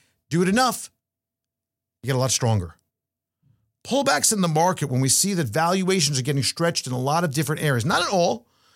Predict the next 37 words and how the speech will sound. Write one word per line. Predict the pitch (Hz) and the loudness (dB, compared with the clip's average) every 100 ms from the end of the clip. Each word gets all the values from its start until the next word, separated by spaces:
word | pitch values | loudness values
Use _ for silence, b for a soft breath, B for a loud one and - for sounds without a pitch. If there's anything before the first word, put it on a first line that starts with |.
| b b b | b b b
but | 147 | -2
in | 147 | 0
a | |
lot | 156 202 220 | 2 2 0
of | 196 | 0
areas, | 196 202 151 131 | 0 2 2 0
and | |
where | 135 | 0
we're | 143 | 0
seeing, | - 262 202 160 - b b b b _ _ _ _ _ _ _ _ - | 0 -2 -2 -2 -4 b b b b _ _ _ _ _ _ _ _ -6
to | 233 | -2
a | 233 | -2
degree, | 151 135 139 190 143 90 - _ _ _ _ _ _ _ _ _ _ _ _ _ - | -2 -2 -2 0 0 -4 -14 _ _ _ _ _ _ _ _ _ _ _ _ _ -6
excess | 214 - 220 | -2 0 2
speculation | - - 180 170 160 185 - 120 | 0 0 -4 -2 0 0 -2 -2
like | 117 | -4
we | 120 | -2
saw | - 160 156 151 | 0 2 2 2
in | 131 | 0
a | |
couple | 117 175 175 170 | -2 -8 -4 -2
of | |
stocks | - 160 151 - | 0 0 0 -2
last | 127 143 151 156 | -2 0 0 0
week, | 156 147 | -2 -2
up | - - | -6 -6
twelve | - 156 165 | -4 -2 0
hundred | 160 151 | -2 -2
percent | 147 170 - | -2 -2 -2
in | 143 | -2
one | 156 143 | -2 0
day, | 147 147 | 0 -2
fifty | 185 185 175 | -2 -2 -4
percent | 156 165 143 | -4 -2 -2
the | |
next | 147 143 - | -4 -6 -4
day, | 156 | -4